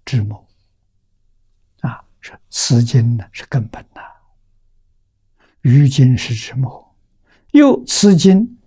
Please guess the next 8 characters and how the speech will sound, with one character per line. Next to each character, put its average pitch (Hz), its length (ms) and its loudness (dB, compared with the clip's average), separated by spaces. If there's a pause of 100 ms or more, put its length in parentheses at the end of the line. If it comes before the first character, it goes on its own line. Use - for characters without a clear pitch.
(220)
名 143 380 4 (320)
正 185 600 4
往 113 240 -2
生 123 200 -6
教， 131 300 -14 (1080)
余 180 300 6
名 156 540 4 (460)
旁 117 600 -2